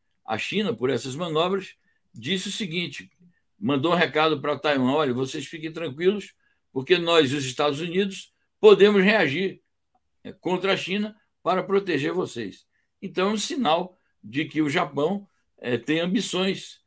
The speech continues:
é, securitárias ali na, no Estreito de Taiwan. A matéria chama atenção pro fato de que o Japão, na verdade, nunca renunciou às suas ambições relativamente a Taiwan, que já foi um território ocupado pelo Japão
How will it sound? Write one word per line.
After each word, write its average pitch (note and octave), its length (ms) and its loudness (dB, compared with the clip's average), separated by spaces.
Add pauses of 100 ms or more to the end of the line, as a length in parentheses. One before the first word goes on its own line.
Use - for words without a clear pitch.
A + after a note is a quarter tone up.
(360)
é, G#2 340 -6
securitárias D#3+ 1040 0
ali B2 240 -2
na, G#2+ 380 -6 (400)
no A#2 100 -2
Estreito B2+ 400 -2
de B2 140 -10
Taiwan. C#3+ 420 0 (320)
A - 100 -2
matéria F#3+ 540 4
chama F3+ 240 -2
atenção D#3 380 -4
pro D3 160 -6
fato D#3 340 -4
de C3+ 140 -12
que E3 100 -10
o E3+ 60 -2
Japão, D3 360 -2
na D3+ 100 -2
verdade, C3+ 540 -4 (320)
nunca A3+ 380 2
renunciou G3 840 6 (280)
às C#3+ 280 0
suas F#3+ 260 2
ambições G3 760 0 (360)
relativamente D#3 720 0
a D#3+ 60 -4
Taiwan, F3+ 420 -4 (300)
que A#3 120 -2
já G#3 160 2
foi G#3+ 200 0
um G#3+ 60 -2
território F#3+ 440 2
ocupado E3 480 0
pelo D#3+ 220 -2
Japão D#3 400 -4